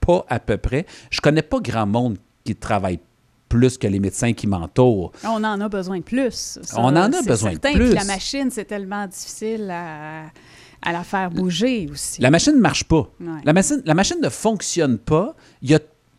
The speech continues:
Speaker 1: moi, je pense qu'il y a trop de fonctionnaires. Puis, puis en même temps, tu sais, un médecin, c'est pas, c'est pas parce que t'es médecin que t'es un bon gestionnaire.
Speaker 2: Mhm.
Speaker 1: C'est pas parce que t'es gestionnaire que tu connais le système de santé. Donc, le plus gros clash pour moi, il est là.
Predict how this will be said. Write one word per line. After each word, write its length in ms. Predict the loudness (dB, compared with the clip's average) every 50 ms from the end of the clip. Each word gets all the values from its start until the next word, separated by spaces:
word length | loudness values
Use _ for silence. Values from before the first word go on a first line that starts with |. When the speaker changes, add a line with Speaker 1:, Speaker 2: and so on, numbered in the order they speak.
| _ _ _
Speaker 1:
moi, 280 | -16 -14 -6 0 0 0
je 60 | 0 0
pense 160 | -2 -4 -2
qu'il 80 | -2
y 20 | -2
a 20 |
trop 140 | 0 0 -2
de 80 | -2 0
fonctionnaires. 680 | 0 -2 0 0 0 2 2 2 2 0 -2 -4 -8 -10
Puis, 240 | -8 -6 -6 -6 -6 -6
puis 300 | -8 -6 -4 -2 -2 -4 -6 -10 -10 -2
en 120 | 2 4 4
même 160 | 4 4 2
temps, 180 | 0 -2 -4 -4
tu 80 | -2
sais, 320 | 0 2 2 2 0 -4 -2
un 120 | 0 2
médecin, 540 | 2 2 2 0 -2 -6 -4 -4 -4 -4 -6 -8 -10 _ _ _ _
c'est 200 | -4 -2 -2 0
pas, 280 | 2 4 4 4 2 0 -2
c'est 340 | -4 -6 -6 -4 -2 -2
pas 160 | -2 0 0 0
parce 140 | 0 -2 -4
que 60 | -4
t'es 160 | -2 0 0
médecin 220 | 0 0 0 -2 -4
que 100 | -2 0
t'es 80 | 2
un 80 | 2 4
bon 160 | 4 4 2
gestionnaire. 640 | 2 0 0 0 0 0 -2 -2 -2 -2 -2 -4 -8 -14 _ _ _ _ _ _ _ -10
Speaker 2:
Mhm. 340 | -8 -6 -6 -6 -6 -6 -4
Speaker 1:
C'est 180 | 0 0 2
pas 120 | 4 4 2
parce 160 | 2 2 0
que 80 | 0 0
t'es 240 | 0 2 2 0
gestionnaire 800 | 2 2 2 2 2 2 2 2 4 4 4 4 2 0 -4 _
que 80 | -8 -8
tu 100 | -4 -2
connais 160 | 0 2 2
le 60 | 2
système 240 | 0 0 0 0 0
de 80 | 0 -2
santé. 420 | -2 -2 -4 -4 -4 -6 -10 -16 _ _ -20 -20 -2 2
Donc, 240 | 2 2 4 4 0
le 40 |
plus 200 | 0 2 4 2
gros 180 | 4 4 4 2
clash 320 | 2 0 -2 -2 -2 -2
pour 140 | 0 0 2
moi, 120 | 2 2 2
il 120 | 2 2
est 40 | 2
là. 140 | 0 -2